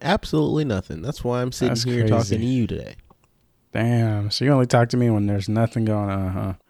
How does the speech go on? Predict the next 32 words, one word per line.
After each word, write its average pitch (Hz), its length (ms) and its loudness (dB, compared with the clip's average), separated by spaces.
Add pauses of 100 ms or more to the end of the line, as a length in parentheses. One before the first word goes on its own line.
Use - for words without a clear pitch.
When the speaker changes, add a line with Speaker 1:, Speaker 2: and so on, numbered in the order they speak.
(100)
Speaker 1:
Yeah, 98 160 -2
you're 131 180 0
on 113 100 0
the 85 60 -6
back 107 320 2
burner, 82 220 -4
bro. 85 340 -8
You're 170 140 -4
an - 160 -2
afterthought. 110 760 0 (880)
Speaker 2:
Dang. 101 580 0
So - 160 -4
now 139 200 4
I'm 107 80 4
a - 20 -4
thought, - 480 6
too? 190 340 4 (200)
Okay. 147 280 2
Speaker 1:
Yes, 104 160 0
Speaker 2:
All 147 140 4
right. 131 120 4
Speaker 1:
you 117 100 2
are - 40 0
an 95 140 -4
after, 117 580 -2
T - 260 -4
H 113 280 0
O 92 180 -4
T. - 480 -4 (640)
Speaker 2:
Oh, 104 280 -4
my 92 320 -8
God. 101 500 -4